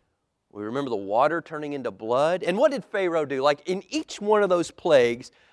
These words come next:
Mo-, God would send a plague, like, for instance, the frogs, right? They're coming from every direction, so many. You try to get under the covers at night to hide from 'em, they're so, they get under the covers with you. They're coming everywhere. You open your mouth to talk,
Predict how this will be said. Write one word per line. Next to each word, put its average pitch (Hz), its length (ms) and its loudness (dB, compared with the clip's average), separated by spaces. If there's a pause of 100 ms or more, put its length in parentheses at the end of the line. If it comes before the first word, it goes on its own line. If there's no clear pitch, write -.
(100)
Mo-, 170 260 4
God 208 240 6
would 208 160 -2
send 202 240 -4
a 202 40 -4
plague, 147 460 2
like, 175 220 2
for 180 180 0
instance, 139 400 -4
the 139 160 2
frogs, 123 760 4
right? 139 180 -14
They're 220 140 -4
coming 214 320 -2
from 185 180 -4 (100)
every 208 280 -4
direction, 196 480 -6
so 226 340 -6
many. 214 380 -4 (260)
You 190 120 -4
try 220 200 4
to 208 60 0
get 202 160 0
under 208 180 -4
the 180 120 -4
covers 202 420 -2
at 185 100 -4
night 196 340 -4
to 160 100 -4
hide 196 260 4
from 208 160 0
'em, 208 100 -2 (280)
they're 160 100 -2
so, - 160 -6
they 139 240 -2
get 139 160 -6
under 147 160 -8
the 143 80 -10
covers 151 420 -6
with 117 240 -8
you. 90 100 -12 (260)
They're 131 100 -4
coming 147 420 0
everywhere. 117 480 0 (140)
You 170 180 -2
open 175 200 -2
your 175 80 -4
mouth 175 260 -4
to 147 80 -12
talk, 180 380 0